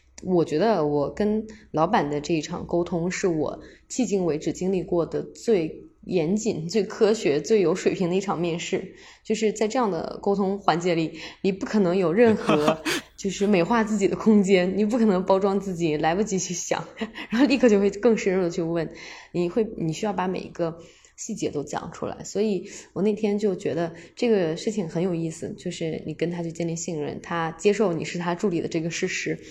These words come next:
Speaker 1: <laughs> 所以我觉得这也是一个挑战，就是你在一家公司就待六个月，然后如果你花三个月的时间跟大家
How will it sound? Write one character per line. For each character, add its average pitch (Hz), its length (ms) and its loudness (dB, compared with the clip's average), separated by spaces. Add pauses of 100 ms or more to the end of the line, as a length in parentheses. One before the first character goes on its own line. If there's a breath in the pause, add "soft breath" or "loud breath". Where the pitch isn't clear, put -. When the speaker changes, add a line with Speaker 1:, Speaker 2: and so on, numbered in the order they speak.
Speaker 1:
<laughs> - 300 0
所 214 160 2
以 202 200 2 (280 loud breath)
我 - 40 0
觉 175 80 4
得 208 40 4
这 262 100 0
也 254 100 2
是 - 140 -4
一 - 40 -4
个 - 40 -6
挑 - 240 -8
战， - 220 -10
就 - 80 -12
是 202 80 -4
你 208 100 2
在 175 140 -4
一 - 20 -6
家 170 140 -4
公 180 100 -4
司 180 100 -10
就 214 160 -2
待 165 140 0
六 147 160 -2
个 123 140 -6
月， 123 260 -8
然 147 160 -8
后 170 420 -4
如 180 140 -4
果 190 140 0
你 175 160 -4
花 180 160 -8
三 208 200 -6
个 233 60 -2
月 180 100 0
的 156 120 -4
时 - 120 -10
间 160 280 -4 (440 loud breath)
跟 175 120 0
大 170 140 2
家 156 460 -4